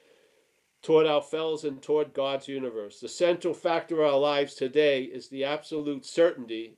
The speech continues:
that's being convinced, yes? Believing with certainty is another way of, uh, you know, being convinced, yeah?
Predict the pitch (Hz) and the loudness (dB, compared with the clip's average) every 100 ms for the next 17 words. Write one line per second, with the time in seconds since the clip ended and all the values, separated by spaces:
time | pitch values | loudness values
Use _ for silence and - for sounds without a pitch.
0 | - 131 - - 156 143 - 127 123 147 | -12 -10 -8 -2 0 0 -2 -2 4 2
1 | 120 - - 120 127 - - _ _ _ | 2 -10 -8 -6 -6 -10 -16 _ _ _
2 | _ _ _ _ _ _ _ _ _ _ | _ _ _ _ _ _ _ _ _ _
3 | _ _ _ _ _ _ _ _ _ _ | _ _ _ _ _ _ _ _ _ _
4 | _ _ - 151 185 202 190 170 156 151 | _ _ 2 6 6 4 2 0 0 -4
5 | - 170 190 147 135 131 127 135 147 143 | -2 0 0 -2 -4 -4 -2 0 2 2
6 | 135 139 143 135 123 120 _ 120 117 104 | 2 4 4 2 -2 -8 _ -10 -10 -12
7 | - _ 139 131 127 123 117 113 107 131 | -20 _ -18 -14 -4 0 2 0 -2 -2
8 | 127 123 135 131 117 101 - - 110 113 | -2 -2 0 2 0 -2 -16 -8 -4 -4